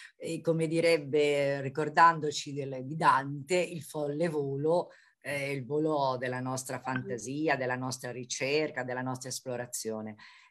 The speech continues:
Eh, Simone, eh, tu lo sai perché facciamo queste cose, alla quale partecipa la Camera del Lavoro, eh, e la C G I L regionale dell'Umbria, che stasera, devo dirvi, sono impegnati, che domani comincia la grande assise finale,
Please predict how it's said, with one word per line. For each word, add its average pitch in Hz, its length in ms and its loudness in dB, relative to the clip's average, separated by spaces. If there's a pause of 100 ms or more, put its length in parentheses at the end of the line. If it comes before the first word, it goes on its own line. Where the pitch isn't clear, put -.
Eh, 143 240 0
Simone, 156 760 2
eh, 156 640 0 (240)
tu 185 100 -4
lo 180 140 2
sai 175 300 8
perché 147 300 0
facciamo 139 540 -4
queste 135 300 -12
cose, 185 280 4
alla 127 160 2
quale 139 240 0
partecipa 135 640 -6
la 120 140 -2
Camera 120 340 -8
del 113 160 -6
Lavoro, 180 580 0
eh, 127 320 -4
e 160 280 2
la 139 140 2
C - 160 -8
G 135 120 -10
I 139 160 0
L 135 100 -2
regionale 135 440 -2
dell'Umbria, 170 760 2 (360)
che 208 140 6
stasera, 165 760 6
devo 156 220 0
dirvi, 147 320 -4
sono 139 240 -4
impegnati, 143 580 2
che 127 120 -8
domani 156 560 2
comincia 139 420 -4
la 131 120 2
grande 139 360 0
assise 135 460 -6
finale, 147 720 0